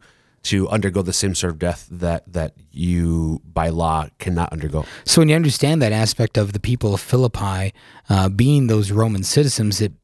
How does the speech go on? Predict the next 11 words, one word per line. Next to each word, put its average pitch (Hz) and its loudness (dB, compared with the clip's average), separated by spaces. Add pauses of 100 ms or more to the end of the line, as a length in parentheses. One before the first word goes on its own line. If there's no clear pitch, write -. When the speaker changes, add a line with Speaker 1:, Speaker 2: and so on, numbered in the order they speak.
(180)
Speaker 2:
citizens, 104 0 (340)
it 117 2 (100)
certainly 135 2
brings 117 2
an 101 -2
added 104 0 (260)
depth - -2
to 110 -2
this 92 -2
passage. - -6 (100)
Speaker 1:
Exactly. 82 -4